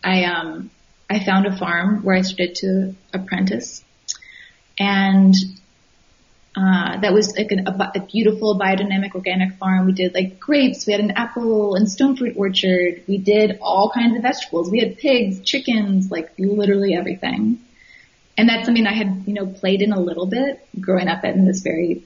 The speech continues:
rural setting, but I mean, I had not, you know, dealt with, like, chicken slaughter before or anything like that.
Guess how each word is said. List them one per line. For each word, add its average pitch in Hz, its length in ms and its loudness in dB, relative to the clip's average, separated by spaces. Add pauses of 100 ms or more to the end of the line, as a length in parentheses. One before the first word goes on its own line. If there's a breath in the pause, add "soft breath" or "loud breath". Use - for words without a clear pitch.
(100)
rural 190 260 4
setting, 190 420 2
but 175 340 -2
I 196 120 -2
mean, 190 160 2
I 196 100 0
had 196 180 -4
not, 175 300 -4 (380)
you 208 80 0
know, 185 120 2
dealt 185 200 2
with, 185 100 -4
like, - 300 -8
chicken 202 320 0
slaughter 165 560 -2
before 180 640 0
or 160 200 -2
anything 185 360 -2
like - 180 -10
that. 180 400 -4